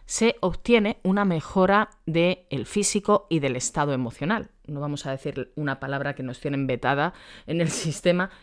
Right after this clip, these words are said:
pero voy a nombrar como mejora.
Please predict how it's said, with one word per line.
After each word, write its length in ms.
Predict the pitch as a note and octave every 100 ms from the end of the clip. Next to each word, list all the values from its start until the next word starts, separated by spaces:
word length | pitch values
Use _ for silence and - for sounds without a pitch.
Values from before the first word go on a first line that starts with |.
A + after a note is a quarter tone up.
| -
pero 260 | F3+ G3 G3
voy 200 | E3 E3+
a 220 | F3+ E3
nombrar 460 | - D#3 D#3 E3+ F3+
como 340 | F#3+ E3+ D3+ -
mejora. 600 | D#3+ D3 A#2 - B2 -